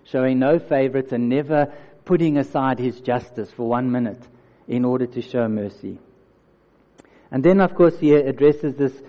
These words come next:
this group of people from verses twelve to twenty-four who either want to plead that they were ignorant of God's law and therefore God should be merciful, or they were knowledgeable of God's law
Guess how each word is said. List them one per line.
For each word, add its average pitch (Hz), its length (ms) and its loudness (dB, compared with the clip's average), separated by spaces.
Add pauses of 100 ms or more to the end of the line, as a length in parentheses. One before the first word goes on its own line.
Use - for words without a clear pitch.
(160)
this 135 200 0 (260)
group 156 240 2
of 143 160 -2
people 165 300 2
from 139 240 0
verses 139 340 0
twelve 151 440 0
to 151 80 -10
twenty-four 139 680 0 (200)
who 147 120 4
either 175 380 4
want 156 200 2
to 151 60 0
plead 160 460 2 (800)
that 147 240 0
they 151 400 4
were 147 160 2
ignorant 196 640 4
of 147 160 -2
God's 139 320 0
law 139 400 2 (180)
and 135 140 0
therefore 147 260 0
God 135 300 0
should 139 120 -8
be 135 120 2
merciful, 135 720 0 (220)
or 160 160 4
they 165 120 2
were 165 340 4 (280)
knowledgeable 180 640 6
of 135 140 2
God's 147 320 2
law 123 340 0